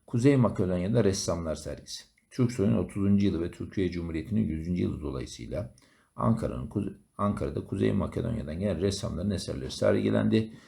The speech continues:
Estetik anlayışın birleştirici gücüne vurgu yapıldı. E, o zaman sanat var mıdır? Vardır.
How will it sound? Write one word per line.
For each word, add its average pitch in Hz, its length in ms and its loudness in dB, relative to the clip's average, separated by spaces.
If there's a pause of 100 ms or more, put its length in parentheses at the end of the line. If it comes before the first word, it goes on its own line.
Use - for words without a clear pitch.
(160)
Estetik - 480 0
anlayışın 101 520 0
birleştirici 92 540 0
gücüne 95 260 0
vurgu 87 300 0
yapıldı. 71 540 -4 (140)
E, 87 80 -4
o 85 120 -2
zaman 98 220 4
sanat 95 440 -2
var 85 160 2
mıdır? 90 400 -4 (140)
Vardır. - 560 -12